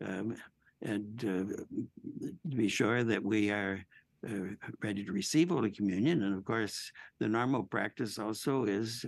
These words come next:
frequent confession in order to be in the state of grace, to be properly disposed to re-,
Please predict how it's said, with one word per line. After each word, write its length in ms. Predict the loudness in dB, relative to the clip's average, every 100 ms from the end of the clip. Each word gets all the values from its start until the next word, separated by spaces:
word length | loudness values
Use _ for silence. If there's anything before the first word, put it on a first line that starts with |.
| -4
frequent 420 | -2 0 0 0
confession 800 | 0 0 2 0 2 2 2 0 -8 -20 -18 -6
in 160 | -4
order 320 | 0 -2 -2 -4
to 180 | -4
be 480 | -2 2 4 4 0 -4 -8
in 120 | 0
the 80 | 2
state 320 | 2 0 -2
of 120 | -2 -4
grace, 340 | -2 -2 -2
to 140 | -4
be 100 | -2
properly 560 | 0 0 -2 -2 0 0
disposed 800 | 0 -4 -4 -2 2 2 0 -2
to 80 | 0
re-, 200 | 0